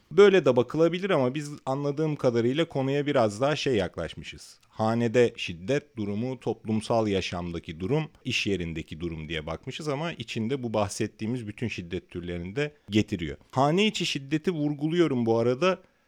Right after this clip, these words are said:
Çünkü açıkçası durum aslında aile içi şiddetten biraz daha fazla bir hale gelmiş durumda. Biraz da şey, meşrulaştırıcı bir durum var sanki orada. Hani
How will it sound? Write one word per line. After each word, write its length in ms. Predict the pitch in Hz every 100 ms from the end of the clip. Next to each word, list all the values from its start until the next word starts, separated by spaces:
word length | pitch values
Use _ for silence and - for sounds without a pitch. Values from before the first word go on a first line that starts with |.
| _ _
Çünkü 340 | - 143 135 -
açıkçası 680 | 131 - - 123 - 143
durum 240 | 131 135 131
aslında 420 | 113 - 147 151 -
aile 480 | 104 110 120 135 165
içi 300 | 117 - 110
şiddetten 840 | - 110 110 131 127 - 156 151
biraz 340 | 131 117 107
daha 220 | 120 123 160
fazla 460 | - 113 117 120
bir 100 | 107
hale 340 | 87 87 85 82
gelmiş 500 | 85 85 85 - 90
durumda. 320 | 95 123 117
Biraz 300 | 120 120 120
da 80 | 127
şey, 220 | - 107
meşrulaştırıcı 840 | 95 - 110 110 107 - 110 117
bir 100 | 110
durum 260 | 107 110 92
var 120 | 85
sanki 380 | - 82 80 82
orada. 180 | 80
Hani 120 | 85